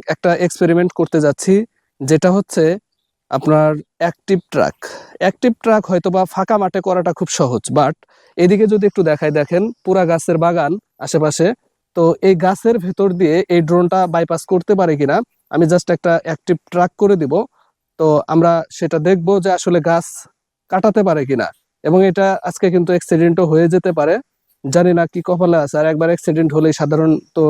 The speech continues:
ড্রোনগুলোতে অনেক বেশি টাকা খরচ হয়, তো আশা করি সেরকম কিছু হবে না। তো তারপরেও খুবই চ্যালেঞ্জের ব্যাপার, যারা করতে চান অবশ্যই সতর্ক থেকে নিজ দায়িত্বে করবেন। তো যাই হোক, আমি ড্রোনটাকে প্রথমে ফ্লাই করে নিব। ড্রোনটাকে এই যে আমি যাকে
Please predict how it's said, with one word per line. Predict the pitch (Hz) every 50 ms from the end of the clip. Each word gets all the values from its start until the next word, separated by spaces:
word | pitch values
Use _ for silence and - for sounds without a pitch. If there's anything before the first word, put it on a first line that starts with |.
| 147 139
ড্রোনগুলোতে | 143 156 156 151 147 156 156 156 147 151
অনেক | 147 147 147 143 139
বেশি | 156 - 151 143 147
টাকা | 147 147 143 139 139 _ _ _ _ _ -
খরচ | - 165 165 160 135
হয়, | 147 147 180 240 _ _ _ _ _ _ _ _ _ -
তো | 165 156 151 156 151 - -
আশা | 165 - 185
করি | 190 196 202
সেরকম | - 214 190 196 180 196 190
কিছু | 170 190 - - 180 147
হবে | 160 151 170 190
না। | 180 170 196 - _ _ _ _ _ _ _ _ -
তো | 170
তারপরেও | 160 208 202 196 190 214 214 226 220
খুবই | - - 208 202 180 208 208 196 -
চ্যালেঞ্জের | 202 180 185 180 185 190 196
ব্যাপার, | 185 190 175 196 190 180
যারা | 160 160 151 165 165 - 190
করতে | 185 175 - 190 170 -
চান | 185 190 214 247 262 262 _ _ _ _ _ -
অবশ্যই | 143 160 170 - - 185 - -
সতর্ক | 196 185 - 202 190 - 202 190 -
থেকে | 196 165 180 185
নিজ | 180 190 180 160 185
দায়িত্বে | 180 170 - - 165
করবেন। | 147 151 131 110 104 90 78 - _ _ _ _ _ _ _ _ -
তো | 160 151
যাই | 180 190 196
হোক, | 220 240 240 _ -
আমি | 175 170 190 185 190 226 208 _ -
ড্রোনটাকে | 170 180 175 170 180 175 185
প্রথমে | 175 180 170 - 185 175 165 -
ফ্লাই | 180 165 165
করে | 156 180 180 180
নিব। | 165 160 165 202 254 - - 160
ড্রোনটাকে | 147 165 156 156 170 165 - 180 170 170 165 -
এই | 156 147
যে | 151 160
আমি | 151 151 156 147
যাকে | 156 147 165